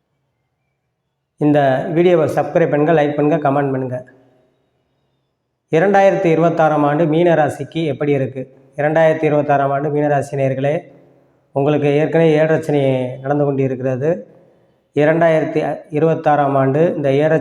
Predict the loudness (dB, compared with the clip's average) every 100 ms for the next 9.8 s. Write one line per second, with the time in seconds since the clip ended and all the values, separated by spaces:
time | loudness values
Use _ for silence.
0 | 0 -2 -2 -2 -2 -2 -2 -4 -4 -4
1 | -4 -8 -20 _ _ -8 -4 0 0 0
2 | -4 -8 -8 -20 _ _ _ _ _ _
3 | _ -2 2 2 2 2 0 -2 -2 -2
4 | -2 -6 -12 -20 _ _ _ _ _ _
5 | _ _ _ -2 0 2 0 0 0 0
6 | -2 0 0 2 0 0 0 0 0 -2
7 | -4 -10 -18 _ _ _ _ _ _ _
8 | _ _ _ -4 0 2 2 2 0 2
9 | 2 2 0 2 2 0 2